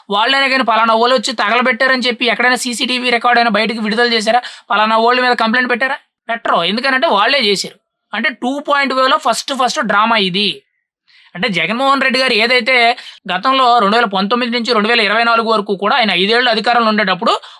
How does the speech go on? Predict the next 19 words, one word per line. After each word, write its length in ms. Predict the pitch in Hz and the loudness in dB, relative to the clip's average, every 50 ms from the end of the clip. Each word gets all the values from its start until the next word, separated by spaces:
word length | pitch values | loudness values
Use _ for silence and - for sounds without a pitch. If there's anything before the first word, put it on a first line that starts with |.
| _ - | _ -4
వన్ 260 | 226 240 254 247 214 | -2 -2 -2 -2 -2
పాయింట్ 200 | 254 269 262 247 | -2 0 0 2
ఓ 80 | 254 247 | 2 2
అని 200 | 247 247 247 226 | 2 2 0 0
ఆయనే 200 | 214 220 240 233 | 0 0 0 0
చెప్పారు. 360 | 196 190 170 - 175 - - _ _ _ _ _ _ _ _ _ _ _ _ _ _ - - - | 0 -2 -4 -6 -10 -14 -14 _ _ _ _ _ _ _ _ _ _ _ _ _ _ -10 -6 -4
ఆయన 140 | 233 277 | -4 -2
ప్రజలకు 400 | 277 220 240 208 226 277 302 277 | -2 -2 -2 -2 0 0 -2 -2
మంచి 280 | 269 269 262 262 302 269 | -2 -2 -4 -2 -2 -2
చేసామని 360 | 269 254 269 269 269 269 269 | -2 0 0 0 0 0 -2
చెప్పి 160 | 269 247 - | -2 -2 -2
ఆయనే 180 | 254 240 254 277 | -2 0 0 0
చెప్తున్నారు, 420 | 269 240 196 196 - 196 180 - _ - | 0 0 -2 -4 -6 -8 -8 -8 _ -6
కానీ 160 | - 240 254 | -6 -4 -4
ప్రజలు 320 | 226 - 202 196 220 254 247 | -2 -2 -2 0 0 0 0
ఎక్కడా 200 | 240 254 247 247 | 0 0 0 2
కూడా 160 | 254 254 254 | 2 2 2
అలాగ 160 | 240 226 214 | 2 2 2
అనుకోలేదు. 440 | 202 208 - 254 247 214 165 - | 0 0 0 0 0 -2 -4 -8